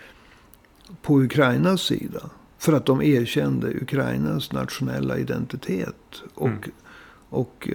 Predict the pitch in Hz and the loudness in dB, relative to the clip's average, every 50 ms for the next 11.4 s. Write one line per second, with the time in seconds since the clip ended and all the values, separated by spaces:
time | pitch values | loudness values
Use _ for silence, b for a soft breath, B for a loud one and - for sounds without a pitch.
0 | - 64 123 123 123 - - 123 123 123 - - - - - - 147 143 151 139 | -2 -2 -4 -4 -4 -4 -4 -4 -4 -4 -4 -6 -6 -8 -8 -4 0 2 2 2
1 | - - 143 131 151 160 - - - - 131 143 143 127 - - - 123 127 151 | 2 2 2 2 2 2 2 0 -2 -2 0 0 0 -2 -4 -4 -4 -2 -2 -2
2 | 151 - - - - - - 131 - 131 127 117 120 117 110 - B B B B | -2 -4 -4 -4 -2 0 0 0 2 2 2 2 0 -2 -4 -8 B B B B
3 | B B B B B B B - 139 139 143 151 147 143 139 143 - 165 196 202 | B B B B B B B 2 6 8 8 10 10 8 6 6 6 6 8 8
4 | 196 165 135 123 123 123 131 123 123 123 113 - 131 120 120 - - 123 120 120 | 8 8 8 6 8 8 6 6 4 2 0 0 -2 -2 -2 0 0 2 2 2
5 | 123 120 117 117 - - 143 143 127 117 120 147 165 180 165 - - - - - | 2 0 -2 -2 -4 -2 0 2 2 2 2 2 2 2 0 -2 -4 -8 -12 -16
6 | 135 - - - - - 113 104 98 101 - _ _ _ _ _ _ _ _ b | -20 -20 -20 -10 -6 -6 -4 -4 -6 -10 -14 _ _ _ _ _ _ _ _ b
7 | b b b b b b b b b b b b b b b b b b b - | b b b b b b b b b b b b b b b b b b b -2
8 | - - 165 151 - - - - - 147 135 - - 190 208 208 - - 165 147 | 4 8 8 8 8 6 0 0 2 2 4 4 4 4 4 4 6 6 6 8
9 | 135 139 139 139 - - 151 147 151 170 196 226 240 233 208 156 135 - - - | 8 8 6 6 4 4 4 6 8 8 10 10 10 10 10 8 6 4 0 -4
10 | - - 131 131 123 113 113 120 123 131 - - - - - - - - - - | -4 0 2 2 4 2 2 0 -2 -4 -6 -10 -14 -14 -14 -14 -14 -14 -10 -6
11 | 143 131 120 113 120 120 127 - | -2 -2 0 0 -2 -4 -4 -6